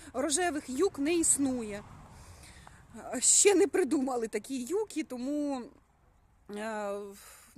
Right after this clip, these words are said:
ну, щоб ви знали, що кожний сорт, абсолютно всі юки кві-, е, квітують білими квітами. Так, тут зараз я стою, це мій улюблений, улюблена моя півонія. Поки я з вами говорю:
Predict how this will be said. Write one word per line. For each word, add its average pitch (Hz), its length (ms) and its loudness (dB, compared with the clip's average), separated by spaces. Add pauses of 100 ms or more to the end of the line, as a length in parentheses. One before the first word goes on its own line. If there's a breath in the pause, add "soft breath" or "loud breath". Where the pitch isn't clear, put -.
(420)
ну, 285 340 -6
щоб 262 240 -6
ви 277 140 -4
знали, 320 460 0
що - 240 -6
кожний 226 460 -2
сорт, 330 480 0
абсолютно 240 540 -6
всі - 200 -6
юки 285 420 -8
кві-, 220 220 -8
е, 214 420 -4 (100)
квітують 269 540 -2
білими 254 440 -4
квітами. 185 400 -10 (1160 loud breath)
Так, 208 260 -2 (520 loud breath)
тут 370 200 0
зараз 294 340 0
я 302 140 0
стою, 302 420 0
це 262 360 0 (360 loud breath)
мій 330 220 4
улюблений, 320 760 2
улюблена 294 960 0
моя 262 340 -2
півонія. 339 720 0 (800 loud breath)
Поки 269 180 -4
я 254 60 -4
з 269 40 -2
вами 285 240 0
говорю: 262 380 -4